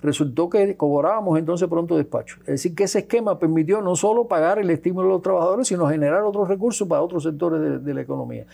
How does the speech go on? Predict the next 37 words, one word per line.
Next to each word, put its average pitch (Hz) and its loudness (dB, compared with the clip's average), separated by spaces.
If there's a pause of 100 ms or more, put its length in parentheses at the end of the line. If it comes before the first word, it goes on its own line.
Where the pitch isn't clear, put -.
(140)
porque 131 -6
se 139 -4
estimuló. 139 0 (400)
El 131 -2
elemento 196 0
de 190 4
estímulo 170 0
en 135 -2
estas 185 -2
condiciones, 165 0 (140)
igual 117 -2
que 165 0
hoy, 165 2 (280)
es 147 0
un 160 -2
elemento 151 -2
clave 143 -2
también. 113 -10 (440)
Y 147 4
va 160 2
en 190 0
orden 185 2
en 135 -2
ese 147 -2
sentido. 139 0
Es 123 -4
decir, 170 0
tú 160 4
frenas 190 0
por 175 0
un 180 0
lado 190 0
el 143 -2 (220)
proveedor 151 2
de 196 2
la 190 2
inflación 185 -2